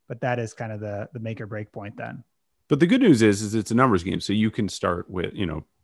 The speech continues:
Speaker 2: to, especially if you have a V A, and it sounds like you can boil this down to a per lead price. And if you know, you know, a-, as a development agency or any of these agency service providers, it's like, these deals are worth a lot,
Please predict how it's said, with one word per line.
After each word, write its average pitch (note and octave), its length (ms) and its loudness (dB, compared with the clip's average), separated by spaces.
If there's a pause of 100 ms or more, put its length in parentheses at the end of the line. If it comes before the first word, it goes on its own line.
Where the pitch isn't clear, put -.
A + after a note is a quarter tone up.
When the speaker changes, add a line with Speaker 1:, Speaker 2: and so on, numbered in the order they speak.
(120)
Speaker 2:
to, E2+ 420 0
especially A2+ 380 0
if - 100 -6
you A2 60 2
have G2 120 0
a F#2+ 80 -2
V F#2+ 220 2
A, F#2+ 280 4
and F2+ 120 -2
it - 80 -6
sounds G2+ 240 -2
like F#2 160 -4
you - 260 -12
can G2 340 -6
boil A#2 260 6
this G2+ 180 2
down F#2+ 240 0
to G2+ 140 -4
a G2 60 -2
per G2+ 260 2
lead F#2 240 0
price. E2+ 580 -2 (800)
And E2+ 280 -2
if D#2+ 120 -10
you A2 100 4
know, G#2+ 280 6
you G#2 120 4
know, F2 220 0 (180)
a-, G2 220 -8
as G2 200 -2
a F#2+ 240 2 (320)
development G2+ 400 2
agency F2+ 240 0
or F2+ 100 2
any G2 140 2
of F#2 40 2
these E2+ 340 -4
agency F#2 460 -4 (200)
service F2+ 440 -4 (100)
providers, E2+ 560 -4
it's - 160 -20
like, - 240 -12 (460)
these B2 160 -4
deals D3+ 260 6
are F#2+ 80 6
worth F#2 320 0
a E2 80 -4
lot, D2+ 420 -4